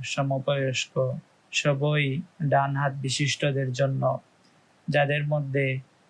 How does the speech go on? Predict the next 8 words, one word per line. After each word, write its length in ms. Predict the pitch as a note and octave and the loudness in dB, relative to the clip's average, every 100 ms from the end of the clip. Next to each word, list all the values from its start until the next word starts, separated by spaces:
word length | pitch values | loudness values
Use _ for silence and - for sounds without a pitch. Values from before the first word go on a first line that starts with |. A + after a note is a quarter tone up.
| - | 0
অনেকে 420 | D3 C#3+ C#3 D3+ | 2 2 0 0
হবে 320 | C3+ C3+ C3+ | 2 2 0
পূর্ববর্তীদের 920 | C3 D3 C#3+ D3 C#3 C#3 - D3 C#3+ C3+ | 0 0 0 -2 -2 -4 -2 -2 0 0
মধ্য 320 | C#3 C3 C3+ | -2 -2 -2
হতে 500 | C3 C3 C#3 C3 B2+ - _ _ _ _ | 0 -2 -2 -4 -4 -10 _ _ _ _
এবং 360 | D3 C3+ C#3 C#3+ | 0 2 2 2
অনেকে 400 | D3+ C#3+ C#3 D3 | 2 2 0 0
হবে 480 | C#3 C3 C3+ C3 | 0 0 0 0